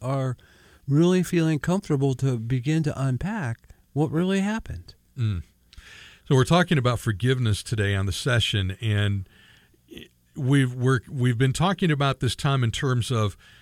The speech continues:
Speaker 2: what if I can't forgive someone else? Let's kind of turn this one inward. We, I think we may have addressed this just in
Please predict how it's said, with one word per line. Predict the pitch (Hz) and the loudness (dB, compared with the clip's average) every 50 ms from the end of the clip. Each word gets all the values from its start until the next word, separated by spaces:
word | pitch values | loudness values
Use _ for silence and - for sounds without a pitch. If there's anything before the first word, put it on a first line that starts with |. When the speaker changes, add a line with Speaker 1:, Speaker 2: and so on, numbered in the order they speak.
| _ _ - | _ _ -4
Speaker 2:
what | 127 120 139 143 | 0 2 4 4
if | 135 113 - - | 4 2 0 -2
I | 127 120 143 143 | 0 0 0 0
can't | - - 147 143 127 - | -2 -2 -2 -2 -2 -2
forgive | - 123 113 101 127 123 120 104 | -4 -4 -2 -2 -2 -2 -2 -2
someone | - - - 131 123 123 117 113 107 104 107 - - | -4 -4 -4 -4 -2 -2 0 0 0 0 -2 -4 -6
else? | - 135 131 107 95 98 95 - - - - - - _ _ _ - - _ _ _ _ _ _ _ - | -6 -4 -2 -2 -2 -4 -6 -6 -6 -6 -8 -8 -12 _ _ _ -20 -20 _ _ _ _ _ _ _ -10
Let's | 131 110 107 117 143 175 - | -6 -2 0 2 2 0 0
kind | - - 233 233 | -2 -2 0 0
of | 214 175 | 0 -2
turn | - - 214 214 208 190 | -2 -2 -2 0 0 0
this | 185 165 - - | 0 0 0 0
one | 190 180 175 185 | 0 0 0 0
inward. | 180 165 180 185 175 156 123 110 95 87 85 82 101 101 | -2 -2 0 0 0 0 0 -2 -2 -2 -4 -6 -6 -4
We, | 104 117 120 117 | -4 -2 -2 -2
I | 117 | -2
think | 113 - 165 170 160 | -2 -2 -4 -2 0
we | 170 151 143 | 0 0 0
may | 139 147 151 | 0 0 -2
have | 143 120 | -2 -4
addressed | 120 107 110 120 131 127 - - | -4 -4 -2 -2 -2 -2 -4 -4
this | - 135 117 - | -4 -2 -2 -4
just | - - 123 120 - - | -4 -4 -4 -4 -4 -4
in | 120 110 107 | -4 -4 -4